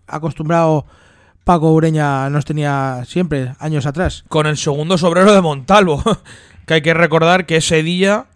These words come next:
Speaker 2: se devolvieron dos toros de, en la corrida de Juan Pedro. El primer sobrero que se devolvió de Juan Pedro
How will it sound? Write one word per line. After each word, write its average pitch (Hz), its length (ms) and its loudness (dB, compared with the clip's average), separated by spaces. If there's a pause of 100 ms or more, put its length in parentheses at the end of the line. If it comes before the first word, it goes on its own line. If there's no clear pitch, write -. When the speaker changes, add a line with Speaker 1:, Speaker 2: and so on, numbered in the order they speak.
Speaker 2:
se - 220 -6
devolvieron 156 720 0
dos 170 260 2
toros 190 640 0 (260)
de, 147 580 -6
en 147 100 -2
la 147 80 0
corrida 151 240 0
de 185 100 0
Juan 151 180 -2
Pedro. 156 300 4
El 135 100 -4
primer 151 280 -6
sobrero 170 560 0 (720)
que 160 260 2
se 160 160 -6
devolvió 156 880 2
de 165 200 -4
Juan 165 300 -2
Pedro 226 420 0